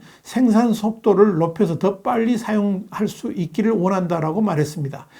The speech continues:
셉스 장관에 의해서 우크라이나가 손에 넣는데 이 무기가 백 퍼센트 완벽할 필요는 없다 그러면서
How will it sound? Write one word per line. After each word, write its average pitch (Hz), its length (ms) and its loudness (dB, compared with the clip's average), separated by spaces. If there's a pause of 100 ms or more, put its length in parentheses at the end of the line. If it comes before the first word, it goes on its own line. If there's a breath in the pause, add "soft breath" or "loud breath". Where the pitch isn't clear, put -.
(220 loud breath)
셉스 240 280 2
장관에 240 320 4
의해서 190 220 2
우크라이나가 254 600 2
손에 240 260 2
넣는데 190 460 2
이 233 340 4
무기가 180 800 0
백 - 260 -8
퍼센트 226 320 2
완벽할 196 640 2
필요는 254 340 -2
없다 226 280 -2
그러면서 151 540 -2